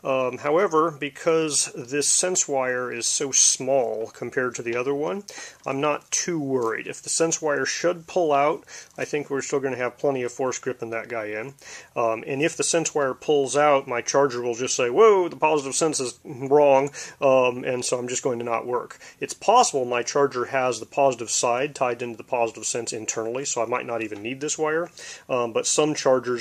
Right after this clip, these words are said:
have a separate, completely separate circuit, circuit for measuring the difference in voltage between the different cells. It's more accurate than their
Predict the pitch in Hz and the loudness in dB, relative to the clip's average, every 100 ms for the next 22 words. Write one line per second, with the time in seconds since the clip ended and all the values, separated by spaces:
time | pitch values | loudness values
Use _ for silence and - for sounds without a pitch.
0 | - 120 110 - 143 - 135 _ - 117 | -2 -2 -2 0 0 0 -6 _ -10 -6
1 | 147 127 117 131 - 123 - - 123 - | -6 -4 -2 -2 -4 -6 -2 -2 -2 -6
2 | 107 - - 165 - 120 - - - - | -10 -8 -2 -2 0 -4 -8 -18 -18 -16
3 | - 117 120 123 117 113 110 107 120 117 | -10 -6 -4 -4 -2 -4 -4 -8 -10 -4
4 | 127 120 107 110 107 120 113 110 101 - | -2 -2 -8 -6 -2 -2 -2 -8 -10 -12
5 | - 120 107 110 - - - 113 107 98 | -6 -6 -6 -10 -10 -6 -4 -2 -4 -6
6 | - - - - 127 123 117 117 - 104 | -10 -10 -12 -4 0 2 2 0 -2 -8
7 | - 107 101 | -8 -12 -10